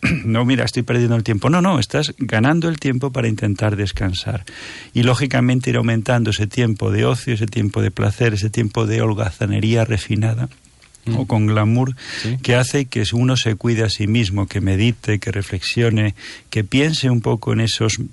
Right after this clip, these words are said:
Speaker 1: periodos, un poco de descanso para poder disfrutar después de la actividad que va a desarrollar más tarde.
Speaker 2: Y me parece muy importante esto que dices, no sentirse culpable.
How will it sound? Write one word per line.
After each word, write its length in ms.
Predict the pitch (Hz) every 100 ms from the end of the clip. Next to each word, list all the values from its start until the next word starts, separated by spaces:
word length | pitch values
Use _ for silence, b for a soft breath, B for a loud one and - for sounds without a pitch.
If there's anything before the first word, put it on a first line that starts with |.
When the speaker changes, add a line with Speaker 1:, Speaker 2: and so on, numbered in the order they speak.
| -
Speaker 1:
periodos, 560 | 110 120 135 120 113 B B B -
un 100 | 110
poco 260 | 113 110 110
de 60 |
descanso 640 | 107 107 - 113 107 - 120
para 240 | 110 101
poder 380 | 95 104 104 104
disfrutar 540 | 104 - 104 - 101
después 420 | 98 - - 107 110
de 100 | 113
la 80 |
actividad 680 | 107 - - 98 98 101 110
que 240 | - 98 98
va 240 | 95 104
a 200 | 107 104
desarrollar 680 | 98 98 - 98 98 98 98
más 160 | 98 -
tarde. 360 | 104 101 - 101 117
Speaker 2:
Y 120 | 107
me 120 | 98
parece 220 | 98 101
muy 80 | 104
importante 380 | 95 92 101 98
esto 180 | 92 95
que 80 |
dices, 200 | 95 90
no 140 | 110 117
sentirse 460 | 110 95 113 -
culpable. 580 | - 87 - 104 85 80